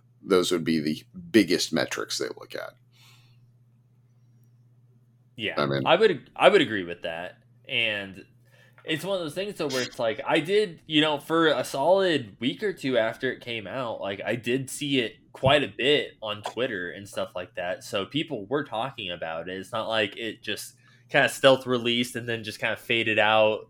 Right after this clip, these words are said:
Speaker 2: into the background as, like, other games and stuff came out. Like, it was relevant for a few weeks there when it first came out.
Speaker 1: Mm-hmm. And, you know, like Shannon, Shannon was saying,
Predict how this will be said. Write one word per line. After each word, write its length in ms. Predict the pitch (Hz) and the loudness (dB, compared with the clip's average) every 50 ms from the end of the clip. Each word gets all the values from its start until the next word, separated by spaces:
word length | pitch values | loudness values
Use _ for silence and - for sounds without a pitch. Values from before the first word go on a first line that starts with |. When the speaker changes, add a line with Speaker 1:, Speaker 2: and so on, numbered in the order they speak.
| _ - 139 | _ -10 -10
Speaker 2:
into 540 | 131 117 110 - 120 110 101 101 98 95 92 | -10 -10 -10 -8 -4 -2 -2 -2 -2 -4 -6
the 60 | - | -6
background 680 | 101 110 107 107 113 - - 113 104 101 98 98 95 95 | -2 0 2 2 2 0 0 0 0 0 0 -4 -6 -8
as, 140 | 98 98 - | -10 -10 -10
like, 160 | 98 98 - - - | -12 -14 -12 -12 -14
other 220 | 123 107 104 101 | -8 -8 -8 -8
games 400 | - 98 98 104 107 101 90 92 | -6 -8 -10 -10 -10 -14 -18 -20
and 100 | 95 92 | -20 -18
stuff 260 | - - 90 - _ | -12 -12 -12 -12 _
came 140 | - 95 92 | -14 -12 -12
out. 220 | 90 90 95 92 | -10 -12 -12 -10
Like, 100 | 98 98 98 | -10 -6 -2
it 180 | 113 123 95 104 | -2 -2 0 2
was 220 | 127 151 127 113 | 0 0 2 2
relevant 500 | 101 104 135 143 117 - 95 98 101 - - | 2 4 4 4 2 -2 -4 -8 -8 -8 -8
for 140 | - 104 98 | -8 -8 -8
a 60 | 98 | -8
few 240 | - 113 110 110 101 | -8 -8 -8 -8 -8
weeks 240 | 110 117 120 - - | -10 -12 -12 -10 -10
there 180 | 98 90 87 | -10 -10 -10
when 140 | 90 92 90 | -12 -14 -16
it 60 | - _ | -16 _
first 260 | - 98 98 - - | -12 -12 -10 -10 -10
came 200 | 107 95 87 87 | -12 -12 -10 -10
out. 340 | 98 101 85 76 76 73 - _ _ _ - | -12 -12 -12 -12 -16 -18 -20 _ _ _ 0
Speaker 1:
Mm-hmm. 400 | 135 123 113 107 104 110 101 95 92 - _ _ _ _ _ _ _ _ _ _ _ _ _ _ _ _ _ _ _ - _ - | 2 2 4 4 2 0 0 -2 -4 -8 _ _ _ _ _ _ _ _ _ _ _ _ _ _ _ _ _ _ _ -14 _ 6
And, 320 | 214 240 277 285 269 262 - _ _ _ _ _ _ - - - _ _ _ _ _ _ _ _ _ _ _ - - | 8 8 10 8 6 4 2 _ _ _ _ _ _ -20 -20 -20 _ _ _ _ _ _ _ _ _ _ _ -4 4
you 100 | 113 117 | 6 6
know, 140 | 117 123 143 | 6 6 6
like 160 | 156 147 139 | 4 4 4
Shannon, 480 | - 156 170 185 170 139 117 104 95 - _ - - - - - - _ _ _ _ | 4 4 4 4 6 6 6 4 2 0 _ -20 -20 -20 -20 -20 -20 _ _ _ _
Shannon 320 | - - - - - 143 | -4 -2 0 4 6 8
was 160 | 139 135 127 - | 10 10 10 10
saying, 240 | 120 98 82 - | 8 6 6 4